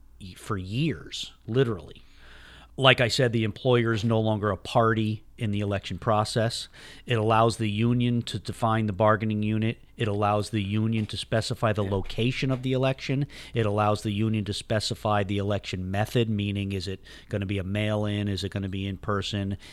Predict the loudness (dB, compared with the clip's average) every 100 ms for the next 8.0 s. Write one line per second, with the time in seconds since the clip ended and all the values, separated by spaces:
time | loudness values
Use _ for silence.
0 | -10 -4 -2 0 0 -2 0 0 0 -2
1 | -2 -2 -2 0 0 -2 -10 -20 -20 -16
2 | -2 0 2 2 0 -2 -4 -8 -20 -20
3 | -20 -20 -14 -14 -14 -18 -18 -14 -12 -8
4 | 0 4 6 4 0 -6 2 2 4 4
5 | 4 4 -4 2 2 2 -4 -6 -6 -2
6 | 0 2 0 -2 -6 -2 0 0 0 -2
7 | -2 -2 -4 -4 -2 -4 -4 -4 -4 -6